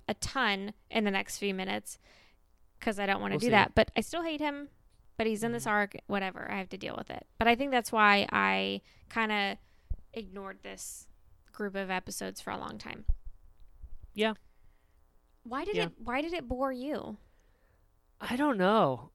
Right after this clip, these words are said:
Speaker 2: It just, eh. I di-, it didn't grab me. I don't know what it was about it that didn't.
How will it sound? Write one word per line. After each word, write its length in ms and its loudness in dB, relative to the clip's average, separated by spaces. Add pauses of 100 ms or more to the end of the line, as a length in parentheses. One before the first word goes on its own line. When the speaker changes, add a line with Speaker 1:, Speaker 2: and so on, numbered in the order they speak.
Speaker 2:
It 160 -2
just, 440 -4 (800)
eh. 200 -2 (1000)
I 100 4
di-, 120 6
it 220 8
didn't 200 4
grab 260 6
me. 140 -4
I 100 2
don't 120 0
know 120 4
what 160 6
it 80 2
was 320 2
about 300 -2
it 120 -4
that 140 -4
didn't. 380 -10